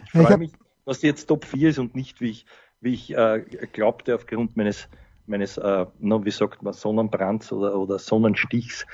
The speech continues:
Speaker 2: dass sie Top ten war.
Speaker 1: Hm.
Speaker 2: Ja.
Speaker 1: Ah, naja, was soll ich dir sagen? Also, äh,
Speaker 2: Und nix, sagen wir jetzt nicht, dass du auch die Sabalenka genommen hättest.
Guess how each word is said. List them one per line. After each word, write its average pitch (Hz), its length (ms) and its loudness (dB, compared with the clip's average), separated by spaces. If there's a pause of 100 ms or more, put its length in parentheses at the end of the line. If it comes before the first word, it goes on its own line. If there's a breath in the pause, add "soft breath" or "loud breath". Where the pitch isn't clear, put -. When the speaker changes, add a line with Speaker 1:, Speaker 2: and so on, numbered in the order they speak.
(200 loud breath)
Speaker 2:
dass 123 200 0
sie 113 100 -10
Top - 280 -2
ten 104 280 -4
war. 92 260 -4 (520)
Speaker 1:
Hm. 127 140 0
Speaker 2:
Ja. 113 240 -2 (1200 loud breath)
Speaker 1:
Ah, 170 500 6
naja, 185 240 10
was 190 120 4
soll 247 100 8
ich - 60 4
dir 180 100 6
sagen? 117 340 0
Also, 180 400 8 (100)
äh, 165 340 8 (180)
Speaker 2:
Und 202 360 -6
nix, 190 280 4
sagen 170 180 4
wir 190 80 6
jetzt - 240 0 (280)
nicht, 180 280 0
dass 151 140 -2
du 160 100 2
auch 135 160 0
die - 140 -8
Sabalenka 104 560 -2
genommen 92 460 -4
hättest. 87 520 -18